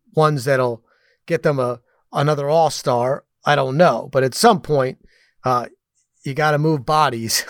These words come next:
<laughs> out, and you can't have everybody. But, um, I don't love anybody on that, on the list of names, you know. I mean, I just, I loved how Watford played. I think he earned a contract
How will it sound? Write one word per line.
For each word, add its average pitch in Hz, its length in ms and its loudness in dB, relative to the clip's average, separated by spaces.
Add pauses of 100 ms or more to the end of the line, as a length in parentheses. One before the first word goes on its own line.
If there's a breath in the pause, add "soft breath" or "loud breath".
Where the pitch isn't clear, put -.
<laughs> - 140 -20
out, 139 380 -2
and 143 140 -6
you 143 60 -2
can't 147 300 -2
have 135 180 0
everybody. 120 580 -2
But, 117 280 -6 (340 loud breath)
um, 127 440 -2 (220)
I 233 140 4
don't 220 220 6
love 185 200 4
anybody 202 720 0 (400)
on 170 240 -2
that, 180 300 2
on 170 160 -2
the 165 100 0
list 175 300 2
of 165 100 -4
names, 170 320 0
you 175 60 -4
know. 180 480 0
I 151 60 -4
mean, 139 180 0
I 135 80 2
just, 147 260 -4 (640 soft breath)
I 135 100 -2
loved 147 320 2
how 151 180 0
Watford 147 460 -2
played. 190 360 2
I 139 120 0
think - 200 -6
he 147 100 -4
earned 139 220 2
a 127 40 -4
contract 165 680 -2